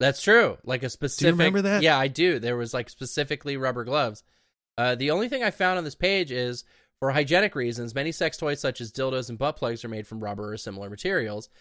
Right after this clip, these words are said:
Speaker 1: This is also a factor in rubber fetishism. Some rubber fe-, rubber fetishists are also medical fetishists or have an interest in klezmophilia," which I'm gonna get to in a second. Uh,
Speaker 2: Uh-oh.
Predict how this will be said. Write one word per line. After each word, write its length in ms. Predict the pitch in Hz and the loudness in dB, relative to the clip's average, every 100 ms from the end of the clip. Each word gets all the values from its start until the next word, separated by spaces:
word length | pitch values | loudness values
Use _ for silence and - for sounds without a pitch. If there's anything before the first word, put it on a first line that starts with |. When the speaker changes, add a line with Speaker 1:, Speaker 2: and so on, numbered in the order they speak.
| _ _ | _ _
Speaker 1:
This 100 | - | -14
is 100 | 113 | -6
also 260 | 120 120 123 | -4 -2 -4
a 60 | 117 | -2
factor 340 | 107 107 104 | -4 -4 -8
in 100 | 101 | -2
rubber 220 | 123 135 | -2 -2
fetishism. 680 | 113 101 87 82 85 76 - _ _ _ - | -4 -8 -8 -10 -12 -14 -20 _ _ _ -8
Some 180 | 117 | -4
rubber 200 | 117 117 | -2 -2
fe-, 220 | 113 127 - | -2 -2 -2
rubber 320 | 117 127 131 | -2 -2 -2
fetishists 560 | - 131 127 131 127 117 | -2 -2 -2 -4 -6 -4
are 100 | 117 | -2
also 280 | 127 131 113 | -2 -2 -2
medical 480 | 117 190 294 151 | 0 0 0 -4
fetishists 720 | 120 113 101 - 95 113 - - _ _ _ 117 | -6 -6 -6 -8 -8 -8 -12 -20 _ _ _ 0
or 100 | 131 | 2
have 160 | 143 | 4
an 60 | 135 | 2
interest 400 | 143 135 156 139 | -2 -2 -4 -4
in 100 | 120 | -6
klezmophilia," 1120 | - 170 202 160 123 123 107 104 104 110 120 | 0 2 2 2 -2 0 -2 0 -2 -2 -6
which 160 | 98 101 | -8 -4
I'm 80 | 117 | -2
gonna 120 | 147 | -2
get 200 | 101 98 | -4 -4
to 140 | 107 98 | -4 -4
in 60 | |
a 40 | 98 | 2
second. 420 | 127 117 110 107 _ _ _ _ _ _ _ _ _ - | 4 4 2 -2 _ _ _ _ _ _ _ _ _ 0
Uh, 40 | |
Speaker 2:
Uh-oh. 560 | 113 110 110 107 113 | 4 4 4 2 -2